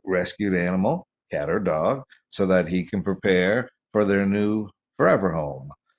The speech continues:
So I've been fortunate that I was able to foster six dogs over the last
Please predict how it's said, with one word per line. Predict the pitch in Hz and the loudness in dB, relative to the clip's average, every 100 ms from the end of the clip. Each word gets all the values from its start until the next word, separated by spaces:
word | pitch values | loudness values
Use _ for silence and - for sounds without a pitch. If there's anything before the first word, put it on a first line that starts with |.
| _ _ - | _ _ -12
So | - | 0
I've | 123 139 | 4 6
been | 147 139 | 6 4
fortunate | 127 135 127 120 120 120 123 107 | 2 4 4 4 2 2 0 0
that | 98 | 2
I | 98 | 2
was | 101 101 92 | 0 -2 0
able | 101 101 98 | 0 2 0
to | 95 107 95 95 | 0 2 2 2
foster | - 101 95 - 104 104 - - - | 2 2 2 0 2 2 -2 -18 -8
six | - 120 - | 0 0 2
dogs | 107 98 98 107 131 - - - | 6 8 8 6 0 -12 -16 0
over | 101 101 98 | 4 6 6
the | 95 | 4
last | 98 98 98 98 - | 6 6 4 -2 -14